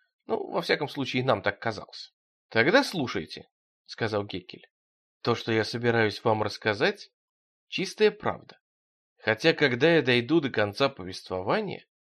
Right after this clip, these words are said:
вы, может быть, не захотите больше видеть меня в этой комнате. Возможно, вы решите, что я несколько не в своём уме. А кое-кто подумает,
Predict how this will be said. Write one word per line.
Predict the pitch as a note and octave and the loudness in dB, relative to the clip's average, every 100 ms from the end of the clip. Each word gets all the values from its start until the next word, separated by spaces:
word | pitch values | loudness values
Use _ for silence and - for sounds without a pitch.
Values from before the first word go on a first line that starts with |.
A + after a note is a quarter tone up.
| - | -6
вы, | G#2 E3 C#4 | -2 2 2
может | B3+ B3 A3+ G3+ | 8 8 8 4
быть, | A3 F3 | 2 2
не | C#3+ F#3 | 2 2
захотите | F3+ F#3+ F#3+ E3+ B3+ C4 C3+ | 4 4 6 4 2 -4 -2
больше | G#2+ A2+ - B2 | -2 -2 -2 -2
видеть | B2+ A2+ G#2 - | 0 -2 -4 -4
меня | A#2+ A2+ G2+ | 0 2 2
в | A2 | 2
этой | G#2 A#2+ | 0 -4
комнате. | - A#2+ D#2+ - - - _ _ _ _ | -4 -4 -4 -10 -18 -20 _ _ _ _
Возможно, | F#2+ B2 D#3 A3+ D4 B3 B3+ | 4 4 6 8 8 8 8
вы | A#3+ | 8
решите, | B3 G#3+ D#3 G#3+ A3+ | 6 4 2 2 2
что | A3 - | 0 6
я | E3 E3 G#3 | 6 8 6
несколько | E3+ D3+ - F3 E3 G3 G3 _ _ _ _ _ | 6 4 4 0 4 2 2 _ _ _ _ _
не | G#2+ C#3+ | -2 0
в | D3 | 0
своём | D#3+ F3+ F3+ C#3+ B2+ | 2 6 8 8 6
уме. | E3+ F#3+ A2 E2 - _ _ _ _ _ | 4 0 -2 -4 -8 _ _ _ _ _
А | A#2 | 2
кое-кто | C3+ - D4+ A3+ - C3+ | 4 8 8 8 4 2
подумает, | A#2 B2 A2 G2+ G2 F2 - | 8 8 8 2 2 -2 -4